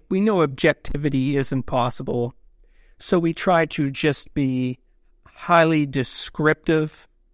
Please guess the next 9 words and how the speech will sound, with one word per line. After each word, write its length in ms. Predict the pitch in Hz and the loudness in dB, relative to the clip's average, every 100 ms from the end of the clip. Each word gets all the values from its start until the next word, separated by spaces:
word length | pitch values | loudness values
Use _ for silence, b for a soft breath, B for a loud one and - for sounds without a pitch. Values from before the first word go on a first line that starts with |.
| _ _ _ _ | _ _ _ _
and 260 | 139 139 139 | -2 0 2
then 200 | 143 139 | 4 2
we 140 | 135 | 0
do 320 | 135 139 139 135 | 0 0 0 0
give 500 | 139 135 131 - _ - | 0 0 -2 -6 _ -16
some 480 | - - 135 135 135 | -8 -2 0 0 -2
threat 400 | - 139 139 - | -2 -2 -2 -6
forecasting. 1120 | - 143 139 - 151 143 143 - 147 156 175 _ _ _ _ _ | -8 -2 -2 0 -2 -2 -4 -4 -2 -2 -8 _ _ _ _ _
And 300 | 151 151 151 | 0 2 0